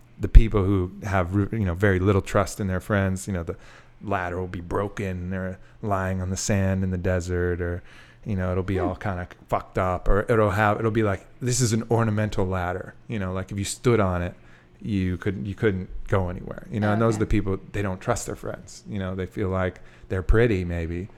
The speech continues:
Speaker 1: but really when it came down to it, if they were gonna step on it, you know, it wouldn't work.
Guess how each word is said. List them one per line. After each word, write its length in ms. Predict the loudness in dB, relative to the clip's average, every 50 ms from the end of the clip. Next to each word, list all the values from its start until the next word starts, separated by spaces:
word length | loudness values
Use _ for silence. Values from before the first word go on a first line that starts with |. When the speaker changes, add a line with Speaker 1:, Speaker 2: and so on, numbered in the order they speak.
| -20 -20 -20 -20 -10 -4
Speaker 1:
but 320 | 0 2 2 2 2 -2 -4
really 360 | -2 0 2 4 4 4 2 0
when 160 | -2 -4 -6
it 80 | -6
came 220 | -6 -6 -4 -4 0
down 260 | 2 2 4 4 2 0
to 200 | 0 0 0 0
it, 160 | 0 -2 -4 -8
if 140 | -10 -6 -2
they 120 | 0 0
were 60 | 2 2
gonna 160 | 0 -2 -2
step 360 | -2 0 2 4 4 4 2
on 160 | 0 0 0
it, 120 | -4 -6 -8 -10 -18 -20 -20 -20 -20 -20 -20 -10 -6
you 100 | -4 -4
know, 100 | -4 -4
it 60 | -4
wouldn't 240 | -4 -6 -6 -6 -8
work. 180 | -10 -12 -12